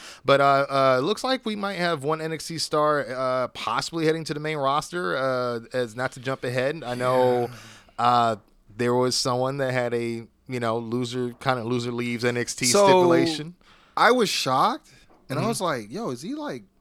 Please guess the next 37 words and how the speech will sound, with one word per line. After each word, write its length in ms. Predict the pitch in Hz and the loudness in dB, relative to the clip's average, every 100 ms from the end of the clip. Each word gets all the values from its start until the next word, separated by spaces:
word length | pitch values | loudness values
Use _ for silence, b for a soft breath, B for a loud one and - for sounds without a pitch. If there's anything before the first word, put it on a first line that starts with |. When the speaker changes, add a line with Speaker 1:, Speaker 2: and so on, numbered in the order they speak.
| _ _ _ | _ _ _
Speaker 2:
'cause 220 | - 175 - | -4 -4 -4
I 60 | 156 | -8
put 140 | 185 | -2
it 20 | |
like 140 | 175 147 | -2 0
this, 240 | 131 - | -4 -4
it, 240 | 131 143 143 | -6 -6 -4
it, 100 | 160 | 0
I 80 | - | 0
didn't 320 | 247 208 135 | 0 -2 -4
think 240 | 156 185 - | -4 -4 -2
that 220 | 139 - | -2 0
they 120 | 131 | -2
would 160 | 127 120 | -4 -4
move 280 | 127 135 | -6 -6
him 220 | 120 123 113 | -6 -10 -6
up, 440 | 131 120 104 - _ _ _ _ _ _ - | -2 -2 -2 -8 _ _ _ _ _ _ -6
um, 400 | 120 123 117 110 | 0 0 0 -4
without 420 | 110 120 123 120 | -6 -4 -2 -2
the 80 | - | -6
crew, 580 | 92 - 175 165 82 76 _ _ _ _ | -14 -6 -4 -4 -8 -18 _ _ _ _
'cause 180 | - 131 | -10 -8
they're 140 | 120 139 | -4 -4
just 240 | 131 123 | -4 -6
so 140 | 139 | -4
strong 420 | 120 - 135 214 151 | -6 -6 -4 -4 -6
together. 340 | 107 110 101 | -8 -10 -6
Speaker 1:
Yeah, 140 | 170 | -4
see, 160 | 165 180 | -4 -6
that's 320 | 123 151 170 | -6 -8 -8
the 80 | 175 | -6
big 160 | 139 143 | -4 0
Speaker 2:
So 160 | 190 175 | 4 6
Speaker 1:
question. 320 | 156 - 120 | 4 2 0
No 120 | 127 | 0
one 200 | 160 165 | 2 0
knows 540 | 156 151 147 139 - | 0 2 2 0 -4